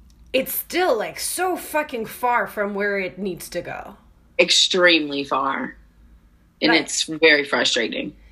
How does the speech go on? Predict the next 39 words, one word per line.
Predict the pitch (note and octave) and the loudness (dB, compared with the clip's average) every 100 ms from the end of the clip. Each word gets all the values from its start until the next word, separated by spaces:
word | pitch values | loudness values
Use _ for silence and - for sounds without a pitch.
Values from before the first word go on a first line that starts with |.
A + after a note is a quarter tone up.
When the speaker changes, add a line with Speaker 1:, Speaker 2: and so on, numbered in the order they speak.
| - | -6
Speaker 1:
It | D#4 D#4 D#4+ | -4 -2 0
is | F#4+ F#4+ A3 | 0 0 -2
really | A#3+ A3+ | -2 -2
frustrating, | A3+ G3+ - G3 G3+ | -2 -4 -2 -4 -2
and | G#3 | -2
I | A3+ | -2
think | D4+ C4+ | -4 -4
it | A3+ | -4
was | G#3+ - - | -4 -6 -8
interesting | A#3+ B3+ A#3+ A#3+ G#3 | -6 -4 -6 -6 2
last, | G#3+ A3 - G#3 | 2 2 -2 0
uh, | G#3+ G#3 | 2 0
the | F#3+ G#3+ | -2 0
episode | A#3+ C#4 A#3+ A3 | -2 -2 -4 -2
that | G3 F#3+ | -2 -4
just | G3 | -8
came | - G3 | -6 -4
out, | F#3 F#3 - - | -2 -4 -10 -6
um, | - F#3 F3 F3 F3 - - - - - - - - - | -2 -2 -2 -8 -12 -16 -20 -20 -20 -20 -20 -20 -20 -14
the | F3 G3 | -8 -4
episode | F#3+ - F3 | -4 -4 -8
before | - C4 | 2 2
you, | G#3+ F3+ | 2 -2
sixty-eight, | G3+ G3 G#3+ A3 F#3 - - - - | -8 -6 -4 -4 -6 -14 -16 -14 -4
um, | F#3 F#3+ G3 - | -2 -2 -6 -4
I | G3+ | -4
talked | G3 G#3 G3+ - | 2 0 0 -6
to | - G3+ G3+ G3+ G3 F#3+ - - - | -8 -6 -4 -2 -2 -4 -10 -16 -4
a | A#3+ | -2
Jewish | F3+ A#3+ A#3 A3 A3 | 0 0 0 0 -2
mom | A#3+ G3+ G#3 G3+ G#3 G#3+ | 0 2 2 2 -2 -6
sex | G3+ G3+ G3+ | -2 -2 0
inventor, | C4+ C4 D#4+ F#4+ G#4+ A#4 - - - - | -2 2 2 2 2 0 -6 -12 -12 -2
and | A#3 A3 G#3+ A3 - - - | 2 4 4 4 2 -12 -12
Speaker 2:
<laughs> | - | -4
Speaker 1:
even | D4+ E4+ | -2 -2
she | E4 A4 | 0 2
was | F#4+ B3+ | 2 0
like | A3+ G#3 | 2 0